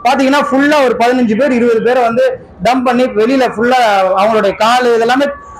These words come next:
தொங்குற அளவுக்கு நீங்க போயிட்டு இருக்கோம். அது சரியான இது இல்ல. நிறைய கேசஸ் போட்டாலும் ஆட்டோ டிரைவர்ஸ் இதை பொறுப்புணர்வோடு உணர்ந்து செயல்பட வேண்டும். இந்த, அஹ், ரொம்ப நேரம் பேச நான், அஹ், இது வெயிலா இருக்கனால உங்களுக்கும், உங்களுக்கு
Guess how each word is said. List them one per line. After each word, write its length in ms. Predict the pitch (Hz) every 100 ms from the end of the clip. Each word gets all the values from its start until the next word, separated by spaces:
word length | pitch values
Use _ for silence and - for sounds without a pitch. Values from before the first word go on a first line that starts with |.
| - - -
தொங்குற 180 | 254 302
அளவுக்கு 340 | 277 277 285
நீங்க 160 | 277 240
போயிட்டு 240 | 233 226
இருக்கோம். 220 | 202 190 190
அது 260 | 226 214
சரியான 560 | - - 226 262 285 254
இது 100 | 240
இல்ல. 160 | 233
நிறைய 320 | 190 208 277 262
கேசஸ் 460 | 269 277 262 247
போட்டாலும் 480 | 247 262 226 247 262 - - - - - -
ஆட்டோ 220 | 175 269 285
டிரைவர்ஸ் 380 | 247 240 247
இதை 160 | 240 226
பொறுப்புணர்வோடு 720 | 202 240 254 247 233 240 226
உணர்ந்து 480 | 208 208 208 247 240
செயல்பட 400 | 214 233 214 220
வேண்டும். 400 | 196 196 233 247 - - - - - - - -
இந்த, 480 | 233 247 220 185 - - - - - -
அஹ், 500 | 185 180 185 180 180 - 208 196
ரொம்ப 220 | 202 254
நேரம் 220 | 269 262
பேச 220 | 240 240
நான், 260 | 226 202 190
அஹ், 480 | 185 180 170 170 165 - - - - - 190
இது 200 | 196 214
வெயிலா 180 | 262 247
இருக்கனால 340 | 214 214 226
உங்களுக்கும், 340 | 208 220 208
உங்களுக்கு 360 | 196 208 208